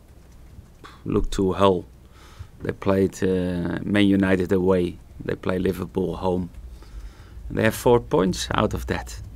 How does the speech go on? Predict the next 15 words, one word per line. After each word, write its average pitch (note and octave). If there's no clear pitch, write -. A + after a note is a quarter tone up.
and -
it's, -
it's, -
it's -
every B2+
game A2
is -
difficult, F2+
and G2
maybe F#2+
our F#2+
game G2
for -
this F#2+
Saturday, F2+